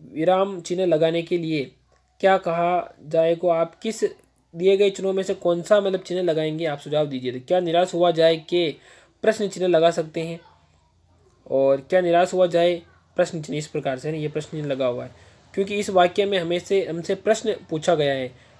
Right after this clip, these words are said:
वह वाक्य के आगे क्या लिखा है, तो क्या शब्द, मतलब, प्रश्नवाचक का सब सूचक है ये। प्रत्येक प्रश्नवाचक वाक्य के आखिर में प्रश्नवाचक, मतलब, शुरू में क्या इस प्रकार से पूछा गया और अंत में हमें प्रश्नवाचक चिन्ह इस प्रकार से लगाना चाहिए।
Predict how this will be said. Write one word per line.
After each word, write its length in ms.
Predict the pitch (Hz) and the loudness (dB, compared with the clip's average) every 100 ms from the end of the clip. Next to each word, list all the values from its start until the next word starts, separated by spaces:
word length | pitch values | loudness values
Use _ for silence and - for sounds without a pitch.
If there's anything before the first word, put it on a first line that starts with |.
| - | 2
वह 80 | 180 | 6
वाक्य 360 | 165 165 190 | 8 6 2
के 100 | 190 202 | 2 4
आगे 260 | 165 185 185 - | 4 0 -4 4
क्या 120 | 208 | 4
लिखा 280 | 180 135 151 | 4 -2 -8
है, 140 | 123 | -10
तो 120 | 127 - - | -12 -10 -2
क्या 140 | 190 | -2
शब्द, 280 | 190 190 185 | -2 -4 -6
मतलब, 360 | 190 185 190 _ _ - | -6 -4 -6 _ _ -4
प्रश्नवाचक 500 | 196 208 180 160 160 | -2 0 0 0 0
का 80 | 165 | -2
सब 180 | - 143 | -2 -8
सूचक 360 | 160 151 175 | -8 -8 -6
है 120 | - 120 | -8 -10
ये। 120 | 123 _ - _ - | -14 _ -20 _ -6
प्रत्येक 420 | 165 180 220 220 - _ _ _ _ - | -2 4 4 2 -8 _ _ _ _ -2
प्रश्नवाचक 440 | 202 214 196 196 180 | -2 0 0 0 4
वाक्य 360 | 170 170 185 | 4 4 -6
के 160 | 175 190 | -2 0
आखिर 340 | 156 151 180 180 | 0 -2 -4 -4
में 160 | 185 - _ _ _ _ _ - | -4 -8 _ _ _ _ _ -4
प्रश्नवाचक, 420 | 190 202 165 185 - _ | -2 -2 -4 -4 -6 _
मतलब, 320 | 156 160 156 - | -4 -2 -2 -4
शुरू 240 | - 190 202 | -4 0 2
में 240 | 208 220 - - _ - | 2 0 -6 -20 _ 4
क्या 80 | 208 | 6
इस 120 | 202 | 6
प्रकार 260 | 196 185 196 | 4 -2 -2
से 120 | 190 | -4
पूछा 240 | 180 170 190 | -8 -6 -2
गया 140 | 196 | 0
और 60 | 165 | -2
अंत 200 | 180 185 | -4 -4
में 140 | 185 | -4
हमें 140 | 180 170 | -4 -6
प्रश्नवाचक 420 | 170 190 170 170 | -6 -4 -2 -4
चिन्ह 220 | 160 160 | -4 -6
इस 100 | 156 | -6
प्रकार 280 | - 151 147 | -4 -2 -2
से 100 | 151 | -4
लगाना 300 | 131 123 127 | -4 -6 -8
चाहिए। 300 | 123 123 | -10 -18